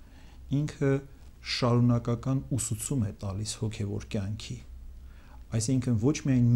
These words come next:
մեկնում է այն խոսքերը, որ Քրիստոս է տվել, տալիս է դրանց ճիշտ մեկնաբանությունը, այլ տալիս է շարունակական ուսուցում հոգևոր կյանքի։ Եվ ճշմարիտ վարդապետությունը ուղղակի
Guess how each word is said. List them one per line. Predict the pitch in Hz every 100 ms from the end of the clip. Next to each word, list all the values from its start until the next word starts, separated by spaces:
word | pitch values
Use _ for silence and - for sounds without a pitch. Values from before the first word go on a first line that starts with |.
| 123
մեկնում | 123 123 123 135 123 98
է | - - - - - - - - -
այն | 113 113
խոսքերը, | 110 113 - - 120 101
որ | 107 -
Քրիստոս | - 95 - 110 -
է | 92
տվել, | - 90 85 - -
տալիս | - 98 -
է | 98
դրանց | 104 104 - -
ճիշտ | 120 - 104
մեկնաբանությունը, | 104 101 95 95 92 92 - 120 139 143 - - - - - - 117
այլ | 131 135 -
տալիս | 113 117 117
է | 123 -
շարունակական | - 113 110 117 110 110 110 110 123 131 127
ուսուցում | - 110 110 120 110 110 - - -
հոգևոր | 117 107 98 101 101 -
կյանքի։ | 95 92 - - - - - - - - - - - - - - 110
Եվ | 117 131 131 - -
ճշմարիտ | 127 - 127 127 143 110
վարդապետությունը | 110 110 - 107 107 107 107 - 175 135 - 117
ուղղակի | 107 110 110